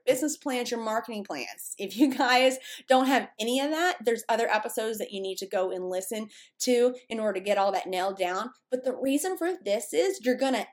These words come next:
A, need all this when you go to an attorney, 'cause a good one's gonna ask for all this information.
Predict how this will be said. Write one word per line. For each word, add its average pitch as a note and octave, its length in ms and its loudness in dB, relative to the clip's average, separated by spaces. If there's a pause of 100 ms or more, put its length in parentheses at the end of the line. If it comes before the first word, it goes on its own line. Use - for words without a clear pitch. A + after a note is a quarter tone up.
A, B3 420 2
need D4+ 220 2
all E4+ 160 2
this D4 200 0
when B3+ 140 0
you A3+ 80 -8
go G#3 180 2
to A#3 100 -2
an B3 80 -2
attorney, G3 440 -6
'cause G3+ 140 -10
a F3+ 40 -4
good A3+ 240 0
one's B3+ 200 -2
gonna A#3 180 -2 (140)
ask - 340 -2
for - 160 -4
all E3+ 140 -2
this F3 180 -6
information. F#3+ 640 -4